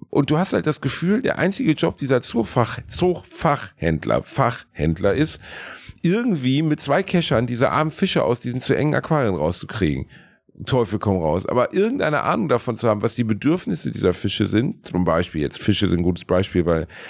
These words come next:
da kannst du einfach fundamental Sachen falsch machen. Also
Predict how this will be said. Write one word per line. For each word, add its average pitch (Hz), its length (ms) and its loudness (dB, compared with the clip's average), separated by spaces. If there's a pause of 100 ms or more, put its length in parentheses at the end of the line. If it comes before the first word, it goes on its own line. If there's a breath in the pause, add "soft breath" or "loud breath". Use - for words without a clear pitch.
(280 loud breath)
da 107 100 2
kannst 131 220 0
du 110 40 2
einfach 104 220 0
fundamental 123 920 0
Sachen 101 260 -2
falsch 120 400 -2
machen. - 380 -6 (160)
Also 98 380 2